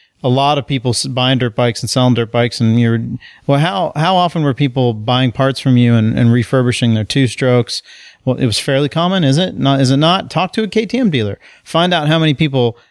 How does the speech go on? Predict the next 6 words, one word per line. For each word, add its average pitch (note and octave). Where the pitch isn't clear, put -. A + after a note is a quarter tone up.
keep -
their A2+
four C#3+
fifty B2
motocross A#2+
bikes -